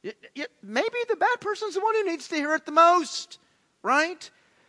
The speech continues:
Jesus said, "All people." Man, that's a whole readjustment of our mindset. We tend to have a limited view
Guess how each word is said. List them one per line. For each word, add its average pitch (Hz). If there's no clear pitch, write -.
Jesus 302
said, 277
"All 269
people." 175
Man, 220
that's 247
a 170
whole 185
readjustment 160
of 143
our 135
mindset. 123
We 139
tend 156
to 143
have 135
a 123
limited 190
view 160